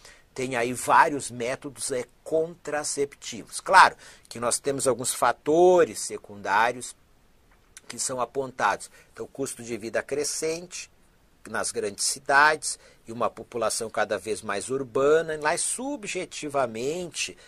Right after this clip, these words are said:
essa questão aí da violência urbana. Mas eu vou até escrever pra vocês aqui, ó.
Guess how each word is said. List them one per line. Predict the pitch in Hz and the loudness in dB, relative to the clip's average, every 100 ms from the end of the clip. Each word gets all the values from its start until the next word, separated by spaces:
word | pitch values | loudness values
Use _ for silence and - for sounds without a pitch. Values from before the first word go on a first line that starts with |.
| _ | _
essa | - 117 | -8 -8
questão | - 120 - 131 131 | -6 -6 -4 -4 -2
aí | 127 | -2
da | 131 | -2
violência | 127 127 127 127 151 | 0 -2 -2 -4 -4
urbana. | 139 117 - - - - | 0 0 -2 -10 -18 -2
Mas | 127 139 | 2 4
eu | 156 | 4
vou | 135 | 4
até | 143 - | 0 0
escrever | 175 - 208 175 190 | -6 -4 -6 -4 -4
pra | 196 | -2
vocês | 202 226 214 - 196 185 | -4 -4 -6 -6 -6 -8
aqui, | 202 - | -10 -10
ó. | - | -6